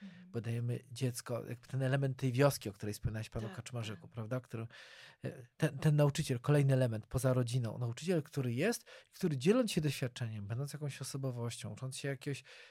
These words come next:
Speaker 2: przedmiotu, obserwując dziecko, daje, dostarcza kolejnych informacji rodzicom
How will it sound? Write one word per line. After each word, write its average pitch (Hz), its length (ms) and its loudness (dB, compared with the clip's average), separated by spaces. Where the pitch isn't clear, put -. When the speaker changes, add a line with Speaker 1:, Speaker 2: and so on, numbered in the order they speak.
Speaker 2:
przedmiotu, 143 680 2
obserwując 139 680 6
dziecko, 127 360 2
daje, 127 460 0
dostarcza 160 520 2
kolejnych 170 460 4
informacji 147 640 2
rodzicom 147 540 6